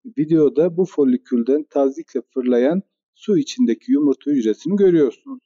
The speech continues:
Hatta yumurta hücresinin tutunma yerine yani rahime varmayıp farklı noktalara tutunmasına ise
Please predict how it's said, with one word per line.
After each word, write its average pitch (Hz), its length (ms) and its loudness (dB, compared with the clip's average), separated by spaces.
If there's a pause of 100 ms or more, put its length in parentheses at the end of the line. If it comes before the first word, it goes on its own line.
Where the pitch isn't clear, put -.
(160)
Hatta 180 640 -2 (140)
yumurta 175 420 0
hücresinin 139 500 0
tutunma 175 380 -2
yerine 123 340 2
yani 131 480 2
rahime 151 420 0
varmayıp 156 560 0 (100)
farklı - 380 -4
noktalara 131 480 0
tutunmasına - 680 -4
ise 156 360 -2